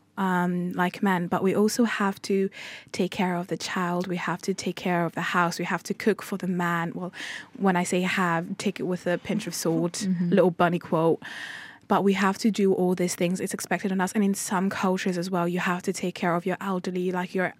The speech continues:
Speaker 1: mother, your the father, even some, some com-, circumstances, your aunts, your grandmother. You, it's just a lot of pressure in,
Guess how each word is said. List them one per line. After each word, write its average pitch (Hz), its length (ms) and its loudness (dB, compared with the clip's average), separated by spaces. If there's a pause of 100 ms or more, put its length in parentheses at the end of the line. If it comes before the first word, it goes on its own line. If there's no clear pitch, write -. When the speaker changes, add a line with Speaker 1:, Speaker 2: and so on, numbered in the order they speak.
Speaker 1:
mother, 180 460 0
your 175 380 -2 (800)
the 220 80 0
father, 185 420 6
even 208 520 6
some, 208 180 2
some 196 220 -2
com-, 190 220 -2
circumstances, 196 760 -2
your 180 260 -2
aunts, 190 340 2
your 175 80 -4
grandmother. 180 480 0
You, 180 180 -4
it's - 160 0
just 226 260 4
a 202 100 0
lot 202 380 2
of 208 420 0
pressure - 560 0 (140)
in, 196 280 -2